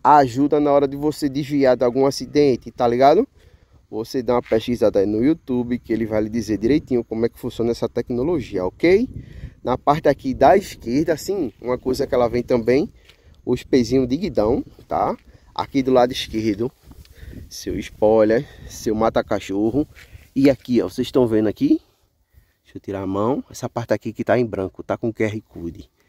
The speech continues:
Ali é a ventoinha da moto, tá? Aqui seu motor, motorzão arretado, meu amigo.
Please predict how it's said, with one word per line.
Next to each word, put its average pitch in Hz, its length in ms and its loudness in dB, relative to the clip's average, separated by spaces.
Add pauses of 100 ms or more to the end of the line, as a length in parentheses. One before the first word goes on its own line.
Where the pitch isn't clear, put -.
(500)
Ali 107 360 0
é 131 60 6
a 127 60 6
ventoinha 131 560 -2
da 147 120 -4
moto, 127 400 -4
tá? 320 220 -4 (1160)
Aqui - 320 -2
seu 151 240 0
motor, 143 640 0
motorzão 127 840 -2
arretado, 123 760 -2
meu 143 160 2
amigo. 87 440 -2